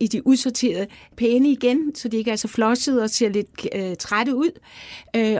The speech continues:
og, øh, så er det, så kommer kunstneren ind.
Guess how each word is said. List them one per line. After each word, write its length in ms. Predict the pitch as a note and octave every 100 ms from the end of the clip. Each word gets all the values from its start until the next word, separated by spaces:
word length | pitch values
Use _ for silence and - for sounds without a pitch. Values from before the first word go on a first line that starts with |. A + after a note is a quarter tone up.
| -
og, 360 | G#3+ G#3+ G#3 G#3
øh, 60 | G#3 - - - _ _ -
så 240 | - B3 - - - -
er 120 | F#3+
det, 200 | A#3 B3+
så 160 | - A#3+
kommer 220 | A#3 A#3+
kunstneren 480 | G#3 A3 A3 B3 A3
ind. 140 | E3